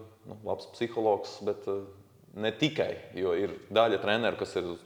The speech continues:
ļoti harizmātiski, bet kuriem nav taktiskā puse, un tas pats mans jau pieminētais Poceko droši vien varētu, eh, būt šajā kategorijā. Un tad ir otra puse, kur ir ļoti taktiski gudri treneri, bet kuriem pietrūkst tās harizmas, lai aizvestu,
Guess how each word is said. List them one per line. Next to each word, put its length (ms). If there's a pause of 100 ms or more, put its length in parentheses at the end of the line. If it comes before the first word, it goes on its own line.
(100)
ļoti 240
harizmātiski, 640
bet 140
kuriem 240
nav 160
taktiskā 420
puse, 360
un 120
tas 120
pats 240
mans 180
jau 100
pieminētais 480
Poceko 520
droši 260
vien 100
varētu, 400 (1040)
eh, 160 (640)
būt 240
šajā 220
kategorijā. 580
Un 80
tad 160
ir 80
otra 240
puse, 320
kur 140
ir 100
ļoti 380
taktiski 680
gudri 560
treneri, 400
bet 140
kuriem 180
pietrūkst 320
tās 160
harizmas, 460
lai 180 (480)
aizvestu, 560